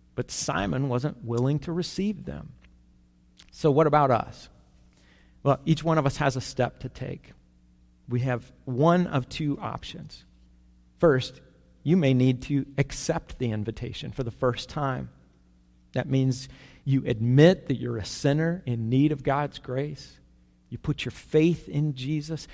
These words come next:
You turn away from your old sinful life, and you're baptized into Christ, and you live a new life. You know, I, I talk about this decision almost every week, and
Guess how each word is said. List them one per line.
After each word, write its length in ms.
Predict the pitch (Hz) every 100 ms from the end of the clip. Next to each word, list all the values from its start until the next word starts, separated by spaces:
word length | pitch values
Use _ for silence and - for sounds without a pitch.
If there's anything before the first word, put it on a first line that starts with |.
| -
You 100 | -
turn 320 | - - 160
away 320 | 165 143 143 151
from 220 | 147 123
your 160 | 120 -
old 300 | 139 143 -
sinful 440 | - 147 139 139
life, 400 | 131 143 139 - - - - -
and 100 | 107
you're 80 |
baptized 760 | 110 131 151 147 - 139 139 147
into 180 | 135 131
Christ, 580 | - 139 139 127 -
and 120 | 123 117
you 140 | 113
live 300 | 117 135 123
a 40 |
new 320 | 117 117 123 120
life. 680 | 123 - 73 147 - - - _ _ _ _ _ _ - - _ _
You 100 | 156
know, 100 | 165
I, 260 | - 170 -
I 80 | 196
talk 220 | - 233
about 240 | 180 -
this 220 | 156 - -
decision 880 | - - - 147 131 123 113 107 - - _ -
almost 580 | 196 208 170 165 -
every 340 | 151 143 131 120
week, 680 | 107 120 110 - - - - _ _ _ _ _ _ _ -
and 240 | 135 127